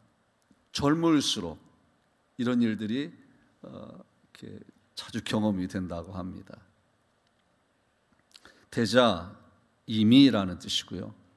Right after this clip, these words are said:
뷰, 보았다. 이미 보았다라는 말, 우리말로는 기시감이라는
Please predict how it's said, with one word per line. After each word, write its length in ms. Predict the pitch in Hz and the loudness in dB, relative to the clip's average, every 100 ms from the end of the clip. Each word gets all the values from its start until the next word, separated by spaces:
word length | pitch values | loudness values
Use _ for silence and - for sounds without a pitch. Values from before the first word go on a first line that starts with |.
| _ _ _ - | _ _ _ -10
뷰, 360 | - 110 92 71 | -2 0 0 -4
보았다. 640 | - 85 92 - 87 85 - _ _ _ _ | -10 -10 -10 -10 -10 -12 -20 _ _ _ _
이미 260 | 120 117 127 | 2 4 4
보았다라는 960 | 120 104 98 - 104 95 90 92 104 98 | 2 -2 -2 -2 -2 0 -2 0 0 0
말, 280 | 87 90 107 - - | -2 -10 -16 -18 -2
우리말로는 600 | 117 113 107 98 107 110 | 4 4 4 0 -2 -4
기시감이라는 1300 | - 123 - 110 110 92 85 92 - 95 92 113 | -4 0 0 2 0 -2 -6 -10 -8 -6 -4 -4